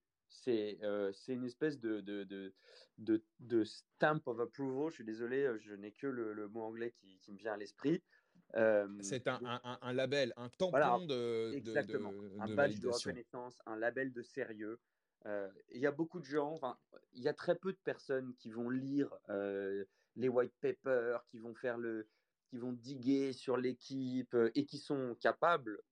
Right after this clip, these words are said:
Speaker 1: de vraiment faire le lien, euh, entre toutes ces informations pour se dire, est-ce que c'est un investissement qui fait sens ou
Speaker 2: Ok.
Speaker 1: pas ?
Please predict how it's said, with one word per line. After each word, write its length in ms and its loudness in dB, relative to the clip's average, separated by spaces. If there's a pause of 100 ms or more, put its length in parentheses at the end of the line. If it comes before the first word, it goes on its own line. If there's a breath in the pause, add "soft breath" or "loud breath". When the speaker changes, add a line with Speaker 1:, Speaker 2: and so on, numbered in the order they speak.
Speaker 1:
de 60 -6
vraiment 680 0 (140)
faire 220 0
le 120 0
lien, 420 -4 (500)
euh, 220 0
entre 240 -10
toutes 200 -8
ces 120 -8
informations 600 -4
pour 140 -20
se 100 -4
dire, 340 -4 (380)
est-ce 220 -8
que 120 0
c'est 240 -4
un 120 0
investissement 500 -6
qui 140 -20
fait 180 -4
sens 640 -2
ou 160 -4
Speaker 2:
Ok. 80 0
Speaker 1:
pas ? 160 6